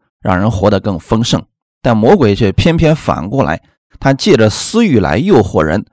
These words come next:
让人进到试探当中，目的是要叫人死。所以我们看我们的始祖夏娃，是不是他被魔鬼试探了呢？魔鬼凭什么来试探他呢？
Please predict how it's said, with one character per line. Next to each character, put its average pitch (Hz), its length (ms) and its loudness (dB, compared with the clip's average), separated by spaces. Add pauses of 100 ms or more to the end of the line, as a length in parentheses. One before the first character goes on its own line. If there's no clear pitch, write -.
(280)
让 131 240 2
人 131 240 0
进 196 260 0
到 95 200 2
试 - 240 -2
探 104 220 -2
当 117 200 0
中， 123 200 0 (280)
目 214 180 6
的 127 140 4
是 131 140 0
要 92 120 2
叫 85 220 -2
人 90 180 -2
死。 - 260 -12 (520)
所 120 120 2
以 113 220 2
我 98 160 2
们 107 160 -2
看 120 220 0
我 90 40 -2
们 110 80 -4
的 107 60 2
始 135 240 -2
祖 98 300 -6 (100)
夏 107 300 -2
娃， 80 200 -2 (840)
是 233 180 2
不 175 60 2
是 160 360 0 (160)
他 151 180 0
被 147 140 2
魔 101 160 0
鬼 95 140 0
试 - 200 -2
探 95 200 -2
了 80 80 -4
呢？ 73 160 -8 (420)
魔 - 140 2
鬼 165 180 2 (220)
凭 196 180 2
什 104 140 0
么 110 100 2
来 101 120 0
试 - 140 -2
探 92 180 -4
他 85 160 -6
呢？ 80 160 -6